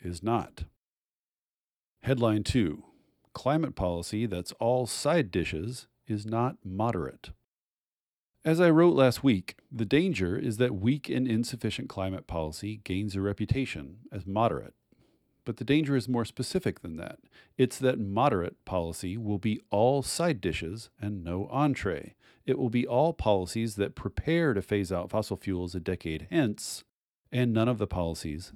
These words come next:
that phase them out today. This type of approach is on particularly clear display these days from Republicans and their nascent climate caucus.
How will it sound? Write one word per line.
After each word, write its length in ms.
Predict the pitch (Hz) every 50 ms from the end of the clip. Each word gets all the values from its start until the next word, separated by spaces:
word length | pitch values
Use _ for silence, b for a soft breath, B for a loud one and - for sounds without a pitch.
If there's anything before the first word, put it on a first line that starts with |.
| -
that 260 | - 98 - - _
phase 280 | - 82 80 82 85 -
them 160 | - 87 76
out 220 | 73 71 73 82 - _ -
today. 520 | - - - 98 110 113 95 - - _ _ _ _ _ _ _ _ _ _ _
This 180 | - 151 151 -
type 240 | - 139 143 127
of 100 | - 98
approach 640 | 92 98 - - 98 87 87 110 - - - - -
is 180 | - 117 104 104
on 200 | 113 107 107 98
particularly 760 | - - - 147 - - 196 - 165 147 143 139 135 127 117
clear 400 | - - - - 110 110 107 98
display 520 | 87 95 - - - - 92 85 85 85
these 220 | 85 87 85 82 82
days 320 | - 85 85 85 92 -
from 240 | - - 113 101 107
Republicans 760 | 117 117 - 147 120 98 87 - 82 80 80 90 101 - - -
and 260 | - 98 98 95 95
their 180 | 98 98 95 90
nascent 600 | 85 82 82 85 87 - - 98 - - _ _
climate 420 | - - - 123 127 110 - - -
caucus. 560 | - - 82 76 - - - - - - -